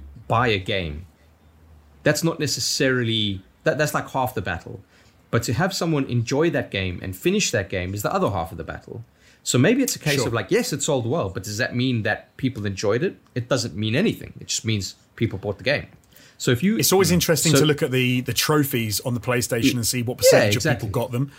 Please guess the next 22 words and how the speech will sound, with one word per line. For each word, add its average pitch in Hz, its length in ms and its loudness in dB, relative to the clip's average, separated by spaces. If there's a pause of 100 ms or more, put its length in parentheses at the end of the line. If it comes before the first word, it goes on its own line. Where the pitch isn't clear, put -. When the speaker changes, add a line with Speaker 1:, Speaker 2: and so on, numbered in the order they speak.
(320)
Speaker 2:
and 107 80 -6
see 127 160 0
how 117 140 0
few 139 320 2
people, 127 260 0
for 127 160 -2
example, 110 360 -2
finish 123 360 0
a 117 60 -4
game 110 200 -2
that 104 80 -8
they 107 120 -4
even 110 140 -4
start. 101 380 -6 (200)
Speaker 1:
But, 233 140 6
Speaker 2:
Yeah. - 40 -2
Speaker 1:
but 233 140 2
it's 226 120 0
not 240 100 2
even 170 180 2
that. 139 120 0
Like, 107 260 -4